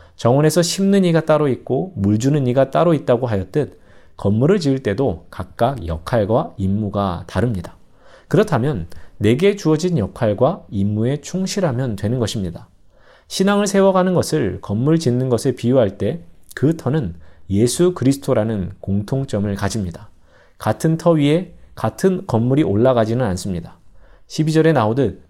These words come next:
금, 은, 보석, 나무, 풀, 집 등 다양한 재료로 집을 지을 수 있습니다. 중요한 것은 예수 그리스도라는 터 위에 지어야 한다는 것이고, 또한 하나님 앞에 서게 되는 날 그 세운 것을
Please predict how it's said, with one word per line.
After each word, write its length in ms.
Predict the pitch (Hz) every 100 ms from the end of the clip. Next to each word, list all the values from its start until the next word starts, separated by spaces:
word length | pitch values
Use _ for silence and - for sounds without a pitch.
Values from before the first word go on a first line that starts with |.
| -
금, 400 | 131 143 92 -
은, 320 | 123 135 92 85
보석, 520 | 107 113 131 - -
나무, 440 | - 95 117 131 80 -
풀, 280 | - 139 87
집 260 | - 139
등 240 | - 165 87 - - -
다양한 520 | - 120 170 208 226
재료로 440 | 143 123 120 135
집을 340 | 123 117 117 113
지을 220 | - 107
수 120 | 117
있습니다. 440 | 117 - 90 82 - - - _ _ _ - - -
중요한 340 | 117 123 127
것은 360 | 107 - 147 180 - - -
예수 320 | 98 113 196
그리스도라는 600 | 170 160 160 156 147 143 147
터 180 | -
위에 440 | 190 156 120 160 214
지어야 420 | - - 101 120
한다는 300 | 131 127 143
것이고, 400 | 156 - 98 87 - - - -
또한 320 | - 151 135 85 - -
하나님 400 | - 202 208 202
앞에 220 | 185 180
서게 320 | 170 170 170 175
되는 240 | 127 104
날 260 | 123 120 82 - - -
그 220 | 165 196
세운 340 | - 208 202
것을 400 | 156 - 165 214